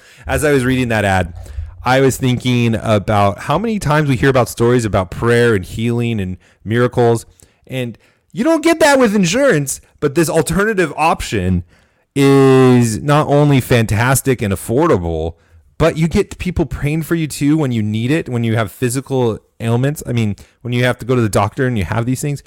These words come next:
What, what a great opportunity to get prayer. I mean, absolutely fantastic. So check them out, samaritan ministries dot org slash how to build a tent. All right, let's do this. All right, first I'm going to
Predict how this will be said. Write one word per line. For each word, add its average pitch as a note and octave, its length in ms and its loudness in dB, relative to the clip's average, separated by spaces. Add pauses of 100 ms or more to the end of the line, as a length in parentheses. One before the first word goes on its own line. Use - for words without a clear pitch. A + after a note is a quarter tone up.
(280)
What, C#3+ 420 -4 (340)
what G#3+ 160 0
a B3+ 60 0
great - 680 -2
opportunity B2 1120 -2 (120)
to G#2+ 140 -2
get G#2 240 0
prayer. F2 320 -2
I - 20 -4
mean, D2+ 260 -12
absolutely E2 720 -16
fantastic. - 600 -16
So E2+ 100 -8
check B2+ 220 -2
them B2+ 120 2
out, - 280 -2 (220)
samaritan G3 380 -2
ministries G3 320 -2
dot A#2 160 0
org G2+ 220 -2
slash E2+ 240 -8
how F#2 160 -2
to F#2+ 80 -4
build F2 380 -4
a F2+ 140 -6
tent. - 420 -14 (1600)
All G2+ 180 -8
right, - 640 -10 (120)
let's F#2 220 -10
do E2+ 240 -6
this. D#2+ 200 -4
All - 100 -6
right, A2+ 120 0
first G3 420 0
I'm D3 280 -2
going D3 340 0
to A#2+ 240 -2